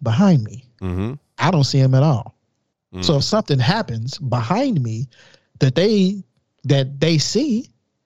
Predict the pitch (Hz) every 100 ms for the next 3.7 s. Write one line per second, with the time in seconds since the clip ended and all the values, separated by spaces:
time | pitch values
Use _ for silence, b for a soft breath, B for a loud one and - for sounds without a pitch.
0 | _ _ _ 160 202 254 392 151 - _
1 | _ _ _ _ _ _ _ - 135 160
2 | 147 135 139 135 135 131 139 135 135 123
3 | 120 127 131 160 208 147 107